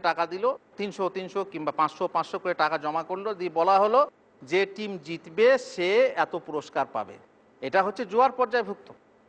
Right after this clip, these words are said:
টাকা জমা করে তারপরে সেই টাকা যে জিতবে কেউ পাবে, কেউ পাবে না। এটা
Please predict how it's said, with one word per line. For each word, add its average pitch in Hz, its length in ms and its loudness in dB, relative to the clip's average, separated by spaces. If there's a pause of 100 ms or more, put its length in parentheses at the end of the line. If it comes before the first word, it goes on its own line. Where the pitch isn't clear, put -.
(140)
টাকা 165 260 4 (120)
জমা 190 220 4 (120)
করে 190 200 2 (840)
তারপরে 214 440 4 (120)
সেই 190 240 -4
টাকা 175 160 0 (120)
যে 196 80 6 (140)
জিতবে 175 360 2 (600)
কেউ 202 140 4 (140)
পাবে, 233 200 4 (160)
কেউ 233 120 4 (120)
পাবে 180 180 4 (100)
না। 120 60 -2 (400)
এটা 196 140 2